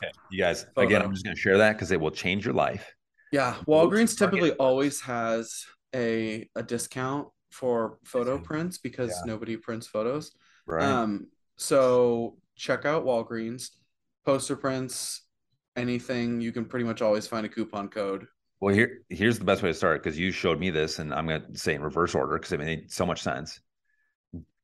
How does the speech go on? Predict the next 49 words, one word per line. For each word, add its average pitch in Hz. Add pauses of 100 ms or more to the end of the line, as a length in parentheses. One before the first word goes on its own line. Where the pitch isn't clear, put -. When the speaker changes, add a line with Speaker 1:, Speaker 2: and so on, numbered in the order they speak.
(140)
Speaker 1:
Like, 82
go 113
to 110
Target 113
first, - (480)
or 98
Speaker 2:
Yeah. -
Speaker 1:
any 98
store 92
that, 87
you 90
know, 82
has 82
pre-matted 98
frames. 82 (160)
Speaker 2:
Yep. 113 (340)
Speaker 1:
Target 113
had 113
'em 110
for, 98
like, 82
fifteen 110
dollars. 71 (300)
Speaker 2:
Oh, 107
Speaker 1:
And 92
Speaker 2:
easy, -
yeah. 90 (140)
Speaker 1:
I, 110 (100)
I, 110
and 113
I 113
think 117
it 113
was 95 (400)
forty 104
inches 95
wide. 87 (180)
It 85
was 82
Speaker 2:
Yeah. 104
Speaker 1:
huge. - (280)
Speaker 2:
Yeah, 113
it -
was 127
a 120
big 110
frame. 104
Speaker 1:
And 104
then 104